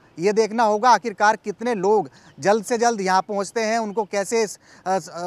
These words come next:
प्रशासन किस तरह से क्वारंटीन करता है, उनकी देखरेख करता है, ये बड़ी महत्वपूर्ण होगा। लेकिन अभी फ़िलहाल इतना माना जाए कि करीब दो सौ साठ लोग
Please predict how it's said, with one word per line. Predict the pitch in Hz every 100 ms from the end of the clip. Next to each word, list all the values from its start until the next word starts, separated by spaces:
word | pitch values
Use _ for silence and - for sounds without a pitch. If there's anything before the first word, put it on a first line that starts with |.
| 185 170 _ -
प्रशासन | 180 151 202 170 208 208 208
किस | 240 220
तरह | 220 208
से | 226 226 180
क्वारंटीन | 190 190 170 220 208
करता | 202 196 208
है, | 196 208
उनकी | 208 190 214
देखरेख | 151 165 170 202 -
करता | 190 214 202
है, | 208 233 - - 156
ये | 202 254
बड़ी | 208 220
महत्वपूर्ण | 220 190 208 208 220
होगा। | 180 190 226
लेकिन | 220 208 233 220
अभी | 180 180 233
फ़िलहाल | 214 196 208
इतना | 208 220 208
माना | 190 196
जाए | 190 208
कि | 220
करीब | 208 196 240 269 - - - 143
दो | 135 240
सौ | - 254
साठ | - 202 233 208
लोग | 196 226